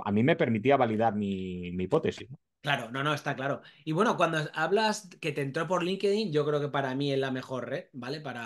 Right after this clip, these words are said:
Speaker 1: Sí, sin
Speaker 2: buscar
Speaker 1: duda,
Speaker 2: y
Speaker 1: de
Speaker 2: demás.
Speaker 1: siempre.
Speaker 2: Pero
Speaker 1: Mm.
Speaker 2: antes estábamos hablando que estamos en todas las redes o en intentar. ¿Cuál es
Speaker 1: Ujú.
Speaker 2: la red en la que crees que más tiempo pierdes?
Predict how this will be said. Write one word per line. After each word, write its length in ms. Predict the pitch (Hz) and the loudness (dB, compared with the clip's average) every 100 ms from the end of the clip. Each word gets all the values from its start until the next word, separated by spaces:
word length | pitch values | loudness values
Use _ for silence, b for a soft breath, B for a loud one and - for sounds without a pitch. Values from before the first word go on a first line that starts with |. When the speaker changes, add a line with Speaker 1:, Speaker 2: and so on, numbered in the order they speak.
| 113 | 4
Speaker 1:
Sí, 240 | - 87 - - | 6 4 -4 -4
sin 220 | - 113 | 6 10
Speaker 2:
buscar 0 | |
Speaker 1:
duda, 260 | 120 98 92 | 10 10 6
Speaker 2:
y 40 | |
Speaker 1:
de 160 | 104 101 | 4 6
Speaker 2:
demás. 0 | |
Speaker 1:
siempre. 440 | 123 104 92 - _ - | 6 6 2 -2 _ -2
Speaker 2:
Pero 140 | 151 | 2
Speaker 1:
Mm. 20 | 156 | 2
Speaker 2:
antes 240 | 156 160 | 0 -2
estábamos 340 | 175 185 175 | 0 0 2
hablando 320 | 170 175 190 196 | 2 2 0 -2
que 80 | |
estamos 380 | 160 - 160 175 | -4 -2 -2 -2
en 320 | 165 147 131 _ | -2 -2 -6 _
todas 280 | 151 151 143 | -2 0 2
las 160 | 143 139 | 2 2
redes 320 | 156 180 180 | 0 0 0
o 120 | 156 | 0
en 160 | 139 135 | 0 -2
intentar. 680 | 151 143 131 123 - 143 - | -6 -4 -6 -4 -4 -4 0
¿Cuál 220 | 175 196 | 2 4
es 280 | 208 - - | 2 0 4
Speaker 1:
Ujú. 260 | 113 104 | 4 4
Speaker 2:
la 380 | - 185 180 170 | 0 -2 2 2
red 260 | 160 214 392 _ _ _ _ _ - | 0 -4 -6 _ _ _ _ _ -6
en 240 | 160 151 | -2 0
la 140 | 151 143 | 0 0
que 140 | 143 | -4
crees 260 | 156 202 220 | -2 0 0
que 180 | 196 170 | -4 -2
más 400 | 180 180 - - | -2 -4 -8 -10
tiempo 460 | 180 170 156 147 - | -4 -4 -2 -4 -2
pierdes? 760 | 143 135 113 98 - - - | -4 -4 -6 -14 -12 -12 -14